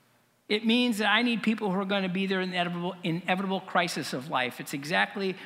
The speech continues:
what Kerry talked about here when he stood up here and shared a little bit about his small group. Listen, when I'm waiting for the bad news, or when I'm weeping after I have received the bad news, I need people in my life.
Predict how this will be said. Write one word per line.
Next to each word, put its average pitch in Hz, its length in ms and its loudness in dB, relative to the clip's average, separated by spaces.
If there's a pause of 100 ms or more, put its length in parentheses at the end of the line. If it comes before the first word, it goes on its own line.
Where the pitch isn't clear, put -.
(120)
what 185 200 -4
Kerry 185 260 2
talked 180 380 -2
about 156 260 2
here 156 260 -2
when 139 220 -4
he 147 260 -2 (200)
stood 180 260 0
up - 60 -10
here 170 100 -2
and 139 120 0
shared 170 360 2
a 143 40 -2
little 160 180 -2
bit 156 120 0
about 135 200 -2
his 147 160 -4
small 143 320 -2
group. 220 240 -8 (2750)
Listen, 196 280 2
when 185 100 4
I'm 254 240 6
waiting 220 400 2
for 185 460 0 (880)
the - 80 -2
bad 190 320 6
news, 180 420 4
or 156 40 2
when 170 180 2
I'm 214 340 6
weeping 190 420 2
after 160 300 2
I 156 140 4
have 156 140 -2
received 214 460 2
the 165 80 0
bad 151 280 4
news, 151 280 2 (120)
I 233 160 2
need 190 320 0
people 233 380 0
in 120 60 0
my 117 120 -4
life. 208 680 -8